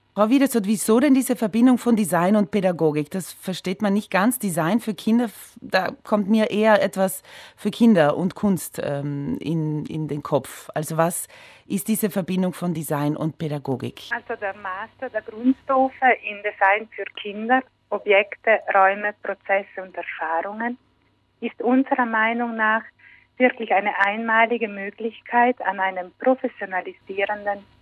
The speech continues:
Speaker 2: interdisziplinären Weiterbildungsprogramm teilzunehmen, in dem Studierende und Dozenten und Dozentinnen gemeinsam erforschen werden, wie die innovativsten Praktiken des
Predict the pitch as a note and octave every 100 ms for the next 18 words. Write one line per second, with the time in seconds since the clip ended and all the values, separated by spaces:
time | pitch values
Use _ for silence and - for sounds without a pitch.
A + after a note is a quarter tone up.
0 | _ _ B3+ C4 A#3+ G#3 - - - G#3
1 | F#3+ F#3+ F#3+ G3 G3 - F3 F3+ A3+ -
2 | A#3 A3+ A3+ - - A3 G#3+ G#3 A3 A3
3 | _ - E3+ F3 - - B3 B3+ B3+ C4
4 | B3+ _ _ _ _ _ - G#3+ G#3+ F#3+
5 | E3 - _ - _ - - F#3+ G#3 A3+
6 | C4 C#4 C4+ C4+ A#3+ - C4 D4 D4+ _
7 | _ _ G3 - F#3+ F#3 G#3 - F#3+ F#3
8 | F#3 F#3 F3+ G3 G3+ F#3+ G3 F3 E3+ D#3+
9 | F3+ - G#3 G#3 - _ _ _ - -
10 | - - - F#3+ G3+ - A3+ A3 G#3 G#3+
11 | G#3+ A3+ A3 - - _ _ - A3 C4
12 | C#4+ - _ - A3 G#3 G3+ C4 C#4+ A3+
13 | G3+ G#3+ G#3+ - - F#3+ G3+ G3 G3 -
14 | - G#3 F3+